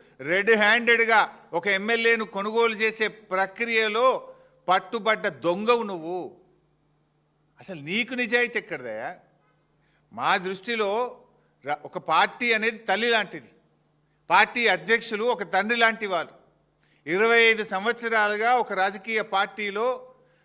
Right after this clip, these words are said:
నిజాయితీగా, నిక్కచ్చిగా, నాయకుడి అడుగుజాడల్లో త్యాగాల పునాదుల మీద ఎదిగిన నాయకత్వం మాది.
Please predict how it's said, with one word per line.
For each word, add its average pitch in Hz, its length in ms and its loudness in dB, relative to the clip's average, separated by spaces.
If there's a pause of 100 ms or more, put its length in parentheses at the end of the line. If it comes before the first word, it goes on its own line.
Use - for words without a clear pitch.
(120)
నిజాయితీగా, 208 960 2
నిక్కచ్చిగా, 214 960 -2 (880)
నాయకుడి 220 600 4
అడుగుజాడల్లో 214 1040 2 (520)
త్యాగాల 226 520 4
పునాదుల 226 600 2
మీద 226 220 -2
ఎదిగిన 202 340 -2
నాయకత్వం 202 640 -6
మాది. 156 300 -4